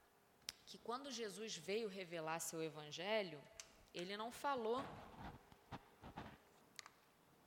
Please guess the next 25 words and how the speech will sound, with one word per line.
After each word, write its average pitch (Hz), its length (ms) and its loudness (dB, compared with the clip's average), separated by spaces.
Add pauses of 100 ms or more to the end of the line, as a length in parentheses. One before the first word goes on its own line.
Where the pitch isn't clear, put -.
(460)
tudo 277 260 0
de 262 100 -4
uma 285 280 12
vez, 202 400 8 (840)
porque - 260 -4
os 185 200 -2
homens 202 400 0
ainda 175 360 -2
não 165 160 -8
estavam 156 480 -2
prontos. - 540 -8 (800)
A 151 140 6
gente 165 420 -2
sabe, 165 580 6
né, 170 300 0 (360)
que - 80 -8
no 160 100 -6
capítulo 202 680 4
de 175 120 -6
João 175 360 0
ele 247 160 -2
fala, 160 420 2
Eu 214 200 6
vou, 202 520 6 (1080)
mas, 233 800 4